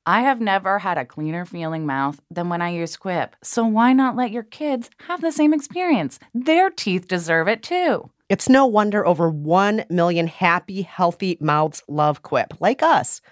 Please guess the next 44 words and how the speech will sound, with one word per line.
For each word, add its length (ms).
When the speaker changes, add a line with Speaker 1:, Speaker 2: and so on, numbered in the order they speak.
Speaker 2:
Quip 180
starts 260
at 120
just 180
twenty-five 500
dollars, 420
and 120
if 180
you 220
go 260
to 200
get 460
quip 380
dot 280
com 400
slash 400
buy 240
the 80
book 260
right 300
now, 260
you 140
can 180
get 220
your 180
first 400
refill 500
pack 460
for 260
free. 600
Speaker 1:
That's 240
your 140
first 440
refill 320
pack 320
free 400
at 240
G 200
E 260
T 460
Q 180
U 260
I 180
P 400